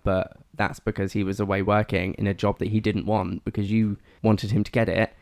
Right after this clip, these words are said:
knowing full well that he wouldn't be around the house. The disciplining and the, the childcare and all of that stuff would fall to Gabby. She knew that was gonna happen.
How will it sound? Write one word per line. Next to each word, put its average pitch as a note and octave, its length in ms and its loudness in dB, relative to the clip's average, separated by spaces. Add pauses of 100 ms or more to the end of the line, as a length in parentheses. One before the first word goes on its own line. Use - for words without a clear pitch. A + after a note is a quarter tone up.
(120)
knowing A#2+ 300 8
full A2 180 2
well G#2+ 220 6
that G2+ 340 -2 (160)
he - 240 0
wouldn't A#2 340 4
be G#2 140 2
around G2+ 280 2
the F#2+ 60 -2
house. F#2+ 440 -2
The G#2+ 80 0
disciplining G#2+ 720 -2
and G#2+ 200 0
the, G2+ 200 0 (260)
the A2 100 2
childcare G#2 680 0
and G2 80 0
all G#2 100 4
of G2+ 60 0
that G2 140 0
stuff - 220 -6
would G#2 120 -6
fall A#2+ 180 2
to - 80 -6
Gabby. - 320 -4
She - 140 -6
knew G#2+ 160 4
that G2 120 0
was G2 120 -6
gonna E2 160 -4
happen. - 420 -8